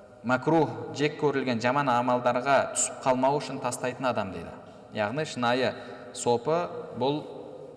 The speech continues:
ә, кейбір мубах болған істерді және күмәнді болған істерді тастайтын адам. Сахабалардан да келеді. Біз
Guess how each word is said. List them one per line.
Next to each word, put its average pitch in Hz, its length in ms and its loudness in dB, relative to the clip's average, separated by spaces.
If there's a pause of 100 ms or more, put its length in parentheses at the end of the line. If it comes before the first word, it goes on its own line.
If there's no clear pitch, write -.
(1160)
ә, 101 100 -12 (1600)
кейбір 139 400 2
мубах 131 400 2
болған 127 320 0
істерді 113 640 0 (420)
және 139 240 -2
күмәнді 139 400 0
болған 139 400 0
істерді 131 560 -2 (140)
тастайтын 117 560 -4
адам. 87 180 -8 (340)
Сахабалардан 156 720 2
да 123 80 0
келеді. 98 320 -4 (500)
Біз 190 300 0